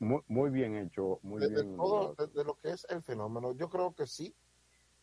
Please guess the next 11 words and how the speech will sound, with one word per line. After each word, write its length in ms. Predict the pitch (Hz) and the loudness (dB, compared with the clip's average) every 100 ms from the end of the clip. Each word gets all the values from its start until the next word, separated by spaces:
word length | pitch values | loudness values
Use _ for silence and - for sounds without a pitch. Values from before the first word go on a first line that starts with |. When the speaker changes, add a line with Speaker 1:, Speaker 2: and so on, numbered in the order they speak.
| _ | _
Speaker 2:
que 220 | - 110 | -6 -6
como 400 | 107 113 107 107 | -4 -4 0 2
dice 720 | 104 117 - 117 113 104 95 90 - | 0 -4 -2 0 2 0 -2 -6 -4
Germán 380 | 117 117 110 | -2 -2 -2
Marte, 480 | 117 117 113 113 113 _ _ _ _ _ - | -2 -2 -2 -4 -4 _ _ _ _ _ 0
hablar 340 | 104 113 127 | 2 4 4
de 140 | 135 | 2
descubrimiento 720 | 127 113 113 110 107 120 127 113 | 0 -2 -4 -2 -2 -4 -4 -2
ya 240 | 104 110 | 2 2
es 140 | 120 - | 2 -2
anacrónico, 720 | 113 101 - 101 113 - 220 | -2 -2 0 0 -2 -8 -14